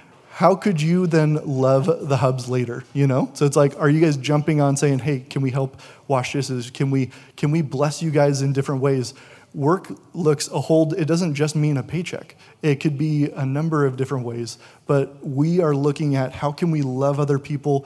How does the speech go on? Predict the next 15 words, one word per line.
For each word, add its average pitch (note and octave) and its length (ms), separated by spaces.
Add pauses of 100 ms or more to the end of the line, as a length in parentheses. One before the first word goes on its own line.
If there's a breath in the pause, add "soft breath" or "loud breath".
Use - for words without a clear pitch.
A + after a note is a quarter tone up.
(200 loud breath)
How C#3+ 180
can D3 240
we, C#3 320 (400 loud breath)
uh, B2+ 160
put E3+ 260
ourselves D3 800
second E3 460
and C#3+ 200
look C3+ 220
at, D3 140
to D3+ 100
our C3+ 100
neighbor C3+ 400
as B2+ 280
first? - 480